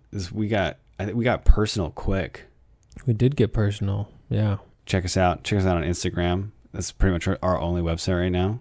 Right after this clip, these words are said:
Speaker 1: is that we're on Instagram.
Speaker 2: Right.
Speaker 1: And just keep listening to us where you're at.
Speaker 2: Yeah, I guess we could just do that. <laughs> And then it ends right there.
Speaker 1: <laughs> Uh, cool. Hey, man. Thanks.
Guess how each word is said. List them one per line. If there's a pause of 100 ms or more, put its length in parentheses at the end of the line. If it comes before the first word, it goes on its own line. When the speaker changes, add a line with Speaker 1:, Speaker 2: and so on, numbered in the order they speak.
(160)
Speaker 1:
is
that
we're
on
Instagram. (280)
Speaker 2:
Right. (140)
Speaker 1:
And
just
keep
listening
to
us
where
you're
at.
Speaker 2:
Yeah, (120)
I
guess
we
could
just
do
that. (1000)
<laughs> (240)
And
then
it
ends
right
there. (1400)
Speaker 1:
<laughs> (1500)
Uh, (240)
cool.
Hey,
man. (280)
Thanks.